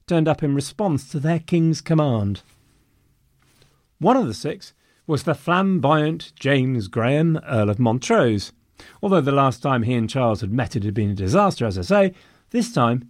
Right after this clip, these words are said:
it appears they got on like a house on fire. In a good way, the sort of house fire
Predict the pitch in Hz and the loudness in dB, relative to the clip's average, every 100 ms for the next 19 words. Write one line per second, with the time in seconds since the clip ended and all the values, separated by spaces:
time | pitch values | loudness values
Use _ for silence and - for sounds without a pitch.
0 | _ _ 240 226 190 135 180 160 113 139 | _ _ -4 2 2 2 0 2 0 0
1 | 120 160 175 262 - - 101 131 98 95 | -2 -2 0 0 -2 -4 -4 -2 -2 -2
2 | 92 _ _ _ 202 233 285 247 143 107 | -6 _ _ _ 2 2 2 0 -2 -4
3 | 156 190 190 170 202 - 202 185 180 | -6 -4 -2 2 2 2 4 4 4